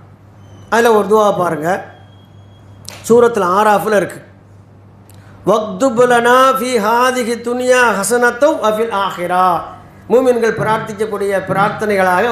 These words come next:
அல்லாஹ் ரப்பல் ஆலமீன் நிறைய இடங்கள்ல, அ, குர்ஆன்ல வந்து துவாக்களை சொல்றான். அதுல இது ஒரு துவா, "வக்துப் லனா ஃபீ ஹாதிஹி துன்யா ஹஸனத்தன் வ ஃபில் ஆஹிரா."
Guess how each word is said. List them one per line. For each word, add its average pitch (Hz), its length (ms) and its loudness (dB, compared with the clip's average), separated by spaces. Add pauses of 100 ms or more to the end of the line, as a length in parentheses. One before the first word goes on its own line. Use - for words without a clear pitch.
(120)
அல்லாஹ் 214 260 2
ரப்பல் 185 300 -2
ஆலமீன் 180 400 0 (400)
நிறைய 262 680 0
இடங்கள்ல, 233 340 0
அ, 208 480 0 (240)
குர்ஆன்ல 226 380 2
வந்து 214 200 -2
துவாக்களை 208 520 0 (340)
சொல்றான். 190 300 -2
அதுல 208 340 0 (180)
இது 233 240 0
ஒரு 220 200 2
துவா, 180 200 0 (300)
"வக்துப் 214 520 -2
லனா 185 600 2 (260)
ஃபீ - 40 -6
ஹாதிஹி 240 600 0
துன்யா 208 380 0
ஹஸனத்தன் 202 540 -2
வ 208 80 -2
ஃபில் 180 160 2
ஆஹிரா." 170 480 0